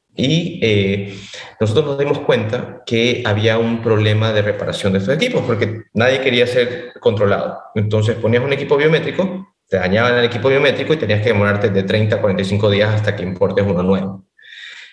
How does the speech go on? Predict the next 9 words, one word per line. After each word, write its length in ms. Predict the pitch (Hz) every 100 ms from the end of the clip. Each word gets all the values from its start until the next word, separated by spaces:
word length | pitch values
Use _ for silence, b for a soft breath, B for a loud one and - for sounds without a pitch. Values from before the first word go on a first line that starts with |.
| -
Entonces 380 | 101 107 107 113
nosotros 320 | 107 110 127
comenzamos 520 | - 107 95 120 131
a 120 | 127 -
fabricarlos 720 | 107 92 92 - 117 123 110
aquí 200 | 101 101
en 80 | 95
el 100 | 95
Ecuador. 480 | 95 92 85 104